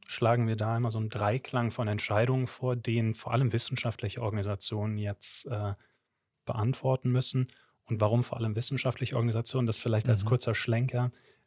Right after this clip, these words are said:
Speaker 1: Ähm, wissenschaftliche Organisationen sind in der Verantwortung, das Neue nachzuvollziehen, nachvollziehbar zu machen und dann auch eine,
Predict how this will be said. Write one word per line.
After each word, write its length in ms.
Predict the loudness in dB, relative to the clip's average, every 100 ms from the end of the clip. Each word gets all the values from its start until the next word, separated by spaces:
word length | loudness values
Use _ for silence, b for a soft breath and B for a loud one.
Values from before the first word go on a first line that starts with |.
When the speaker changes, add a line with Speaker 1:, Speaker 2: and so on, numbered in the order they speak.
| b 2
Speaker 1:
Ähm, 500 | 4 4 4 2 -2 _ _ _ _ _ _ _ _ -2
wissenschaftliche 560 | 2 4 2 2 0 2
Organisationen 680 | 2 0 2 2 4 4
sind 260 | 4 0 0
in 100 | -2
der 120 | -4
Verantwortung, 720 | -4 -4 -4 -2 -4 -2 -2
das 260 | 0 0 0
Neue 520 | 2 4 4 2 0 _ _ _ _
nachzuvollziehen, 1000 | 2 2 4 0 2 4 4 2 2 0 -2
nachvollziehbar 720 | 0 2 2 2 2 2 0 0
zu 160 | 0
machen 420 | 0 -2 -2 -2
und 240 | 0 -2 0
dann 200 | -2 -2
auch 340 | -2 -2 0
eine, 260 | 0 2